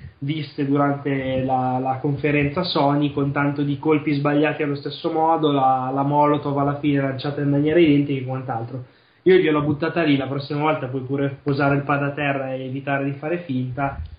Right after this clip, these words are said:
Lui ha detto: "No, ma è che sono bravo a giocare" e quant'altro, però, beh, secondo me non ci stava giocando davvero. Comunque poco male, perché alla fine quello che si è visto è sicuramente impressionante.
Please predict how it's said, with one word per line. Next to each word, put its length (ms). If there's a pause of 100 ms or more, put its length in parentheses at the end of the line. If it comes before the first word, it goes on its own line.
(180)
Lui 120
ha 120
detto: 160
"No, 260
ma 100
è 60
che 100
sono 220
bravo 260
a 60
giocare" 640
e 80
quant'altro, 640
però, 400
beh, 220
secondo 340
me 120
non 140
ci 120
stava 220
giocando 340
davvero. 460 (440)
Comunque 360
poco 240
male, 280
perché 220
alla 120
fine 220
quello 240
che 120
si 140
è 40
visto 640
è 140
sicuramente 680
impressionante. 1700